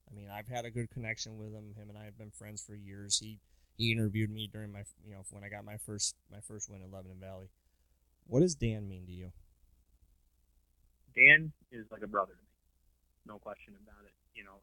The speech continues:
Speaker 2: he, he has been there every step of the way with me through this, my announcing career. You know, whether it's on the team at Lebanon,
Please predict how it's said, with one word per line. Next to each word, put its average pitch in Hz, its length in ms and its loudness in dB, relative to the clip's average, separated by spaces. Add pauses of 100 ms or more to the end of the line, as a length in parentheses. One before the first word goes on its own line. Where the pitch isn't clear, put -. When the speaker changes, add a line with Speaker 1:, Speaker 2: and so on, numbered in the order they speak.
(120)
Speaker 2:
he, 123 240 -6 (520)
he 131 160 8
has 131 200 12
been 117 200 6
there 113 240 12
every 104 280 6
step 107 200 4
of 95 80 -16
the 95 80 -8
way 101 160 2
with 95 160 -12
me 92 160 -20
through 95 240 -14
this, 90 120 -18 (440)
my 95 160 -14
announcing 98 400 -14
career. - 240 -20 (240)
You 104 160 -16
know, 95 80 -20 (640)
whether 98 200 -6
it's 92 120 -16
on 98 80 -18
the 95 120 -20
team 98 160 -8
at 104 80 -20
Lebanon, 101 360 -2